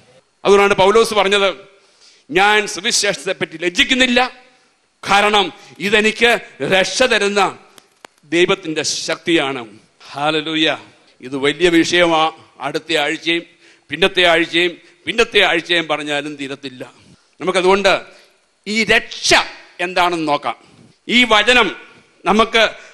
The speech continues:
രക്ഷ തരുന്ന ദൈവത്തിന്റെ ശക്തിയാണെന്ന് കേട്ടു. എന്താണ് രക്ഷ?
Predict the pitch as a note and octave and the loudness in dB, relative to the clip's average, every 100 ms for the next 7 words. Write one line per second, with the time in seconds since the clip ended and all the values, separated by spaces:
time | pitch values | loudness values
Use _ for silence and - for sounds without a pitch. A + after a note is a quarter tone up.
0 | - D#3+ G#3+ - - D#4 D#4 G#3+ G3+ G3+ | -6 0 0 -2 -2 0 2 0 0 -2
1 | - - - _ _ E3+ A#3 B3 A3 A3 | -2 -12 -20 _ _ -2 0 -2 -2 -4
2 | - G#3+ G#3 C4+ G#3+ G3 E3 E3 D3 C3+ | -4 -6 0 2 4 2 0 0 -2 -6
3 | - - - C4+ D#4 B3+ G#3 G3 E3+ - | -8 -20 -4 -2 2 2 2 2 -2 -4
4 | - | -6